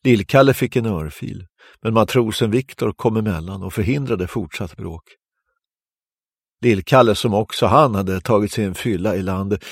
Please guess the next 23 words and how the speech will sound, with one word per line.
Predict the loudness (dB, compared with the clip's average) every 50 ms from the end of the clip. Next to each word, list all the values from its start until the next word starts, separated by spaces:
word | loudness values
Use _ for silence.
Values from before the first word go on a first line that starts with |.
| -20 -12 -6 -2
grät | 4 6 6 4 4 2
bittert | -4 -6 -6 -8 -8 -10 -10 -8
och | -6 -4 -4
hysteriskt. | -4 -4 -4 -8 -12 -12 -14 -16 -18 -20 _ _ _ _ _ _ _ _ _ _ _ _ _ _ _ _ _ _ _ _ _ _ _ _ _ _ _ _ _ _ _ _ _ _ _ _ _ _ _ _ _ _ _ _ _ _ _ _ _ _ _ _ _
Vid | 4 6
den | 8 8
här | 8 8
tidpunkten | 6 4 2 0 0 0 0 0 0 0 0 -4 -4 0
kom | 2 4 4 4 4 0 -8 -6
kaptenen | 0 2 2 2 2 2 2 2 2 0 -4 -6
till | -8 -10 -12
platsen | -8 -8 -8 -8 -10 -12 -12 -8 -8
och | -8 -6
beordrade | -2 2 6 6 8 8 8 8 8 6 4 2 2
sin | 0 -2 -2 0
besättning | 0 -2 0 0 0 -2 -2 _ -10 -10 -10 -10 -12 -16 -20 -6 _
att | 0 0 0
gå | 0 -2 -2
till | 0 -2 -4
sina | -4 -2 -2 0
hytter | 0 -2 -4 _ -6 -6 -6
och | -6 -6
sova. | -6 -8 -8 -8 -10 -12 -16